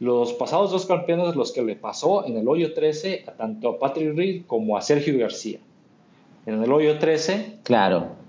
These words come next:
Speaker 1: en el hoyo
Speaker 2: Claro,
Speaker 1: trece,
Speaker 2: claro.
Speaker 1: el año pasado, Patrick Reed se queda corto y la pelota para en el rough. No,
Speaker 2: Claro, no
Speaker 1: no
Speaker 2: se
Speaker 1: da
Speaker 2: va
Speaker 1: en
Speaker 2: la
Speaker 1: el
Speaker 2: agua.
Speaker 1: agua.
Speaker 2: Ah.
Speaker 1: En el año anterior,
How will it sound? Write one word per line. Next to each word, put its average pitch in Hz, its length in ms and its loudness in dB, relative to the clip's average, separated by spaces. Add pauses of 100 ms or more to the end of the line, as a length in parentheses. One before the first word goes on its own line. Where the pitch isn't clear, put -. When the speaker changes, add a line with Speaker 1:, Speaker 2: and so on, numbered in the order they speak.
(220)
Speaker 1:
en 123 100 -2
el 127 80 4
hoyo 139 120 6
Speaker 2:
Claro, 92 100 4
Speaker 1:
trece, - 380 4
Speaker 2:
claro. - 140 -10 (400)
Speaker 1:
el 127 140 2
año 170 220 2
pasado, 180 580 0 (380)
Patrick 165 440 0
Reed 185 360 0 (340)
se - 200 -6
queda 185 240 4
corto 220 540 0 (280)
y 131 80 0
la 120 160 2
pelota 127 640 0
para 175 240 4
en 143 100 0
el 117 100 2
rough. 107 320 -4 (540)
No, 127 520 0
Speaker 2:
Claro, 107 480 2 (140)
no 127 220 2
Speaker 1:
no 139 60 4
Speaker 2:
se 131 80 6
Speaker 1:
da 117 100 4
Speaker 2:
va 117 60 4
Speaker 1:
en 107 60 2
Speaker 2:
la 98 100 2
Speaker 1:
el 95 40 2
Speaker 2:
agua. 117 220 0
Speaker 1:
agua. - 180 -12 (720)
Speaker 2:
Ah. 98 180 2
Speaker 1:
En 123 260 0
el 123 200 2
año 156 220 2
anterior, 202 760 2